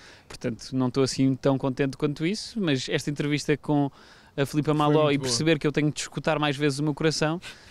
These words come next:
Speaker 1: fez-me perceber que eu sou uma pessoa ainda muito feliz. E Ricardo, adorei estar contigo também
Speaker 2: Olha,
Speaker 1: aqui.
Speaker 2: eu gostei mesmo muito, foi um dia incrível. Dizemos isto muitas vezes, mas hoje de facto foi um dia incrível. Luís, obrigado por seres tão bom profissional, tão bom comunicador. E eu sei muito bem que o Luís, se tivesse aberto a cabeça aqui,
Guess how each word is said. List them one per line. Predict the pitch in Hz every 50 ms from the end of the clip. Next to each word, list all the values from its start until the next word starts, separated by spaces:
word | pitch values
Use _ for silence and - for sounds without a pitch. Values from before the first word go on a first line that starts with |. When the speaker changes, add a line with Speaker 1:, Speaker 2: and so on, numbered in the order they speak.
| -
Speaker 1:
fez-me | _ - - 156 139 135 151 143
perceber | - - - - 135 139 147 143
que | - -
eu | 143
sou | 127 - 151 139
uma | 135 131
pessoa | 123 - - - 135 127
ainda | 123 127 127 123 127 127 123 - - - -
muito | 127 139 135 131 123 -
feliz. | - - 117 113 101 98 - - - - _ _ -
E | 139
Ricardo, | 127 156 143 - 165 151 131 120 127
adorei | 131 127 143 147
estar | 151 - - 165
contigo | 156 165 160 139 - 127 117 -
também | - 143 143 143
Speaker 2:
Olha, | 123 131
Speaker 1:
aqui. | 127 - 113 101 - - _ -
Speaker 2:
eu | 165 170 165
gostei | - - - 170 160
mesmo | 156 156 143 120 127
muito, | 131 135 127
foi | - - 220
um | 208
dia | 185 170
incrível. | 165 147 - 139 139 135 131 131 120 123
Dizemos | 131 135 165 175 165 160
isto | 175 147
muitas | 165 160 160 156
vezes, | 139 147 156 147 139
mas | 147 156 151
hoje | 156 147
de | - -
facto | 156 147 135 - -
foi | - 151 143
um | 143
dia | 135 139 135
incrível. | 135 123 - 135 135 127 135
Luís, | 139 135 143 139 123 113 - - - - - - -
obrigado | _ 156 160 151 160 147 151 151 147 -
por | - 139 123
seres | - 147 127
tão | - - 147 147
bom | 147 147
profissional, | 123 - - 147 131 - 143 139 135 131 127
tão | - - 151 147
bom | 151 147
comunicador. | - - 147 143 - 143 127 139 139
E | 151
eu | 175 170
sei | - - 202
muito | 202 214 - 170
bem | 165 185 175 170
que | - -
o |
Luís, | 196 185 202 196 180 - - - - -
se | - -
tivesse | 190 214 240 220 214 196 - - -
aberto | 190 185 170 214 208 - -
a | 185
cabeça | - 185 175 170 - 170
aqui, | 156 - 160 160 165 160